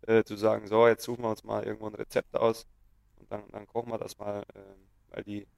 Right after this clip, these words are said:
Küche an sich, die Kulinarik, die, äh, gibt ja schon, lässt sehr viel Spielraum, sowohl für Kreativität als auch für Dinge, die man so im Alltag gar nicht so bekommen kann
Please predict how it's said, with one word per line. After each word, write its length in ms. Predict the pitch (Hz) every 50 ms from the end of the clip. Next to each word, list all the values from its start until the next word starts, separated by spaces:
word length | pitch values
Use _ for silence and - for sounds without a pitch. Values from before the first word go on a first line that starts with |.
| _ _ _ _ _ _ _ _ _ _ _ _ _ _ _
Küche 420 | - - 156 165 - - 156 143 -
an 180 | 127 123 120
sich, 480 | 107 120 151 175 170 - - - - - _ _ _ -
die 60 | 113
Kulinarik, 800 | - _ - 123 123 120 104 110 113 127 135 143 147 135 - _
die, 220 | - 120 120 117
äh, 220 | 117 117 113 110 - - - - _
gibt 220 | - 131 - _ -
ja 120 | 127 117
schon, 400 | - - - 127 135 139 135 131 - _ _ _ _ _ _ _ _ _ _ _ _ _ _ _ _ _ _ _ _ _ _ - - -
lässt 300 | 120 131 143 - - -
sehr 160 | 156 151 160
viel 200 | - - 156 147
Spielraum, 680 | - - - 160 160 160 147 135 127 120 117 113 113
sowohl 340 | 104 120 113 120 131 139 143
für 260 | - - 135 131 127
Kreativität 960 | - - 131 139 143 147 143 - 143 131 131 131 - - - 135 143 151 -
als 220 | - - 127 123 127
auch 220 | 127 127 123 - _
für 460 | - - 131 131 131 127 127 127 123 - _ _ _ _ _
Dinge, 220 | - 131 139 143 139
die 120 | 131 135
man 200 | 127 127 127 127
so 200 | 117 - 131 135
im 140 | 135 127 120
Alltag 680 | - - 123 131 - - 139 131 131 127 - _ - - _ _ _ _ _ _ _ _ _ _ _ _ _ _
gar 180 | - - - -
nicht 240 | 131 131 127 120 -
so 220 | - 127 123 127
bekommen 840 | - 127 120 - _ _ _ _ - - 131 131 147 143 131 120 -
kann 400 | - - 123 127 135 139 127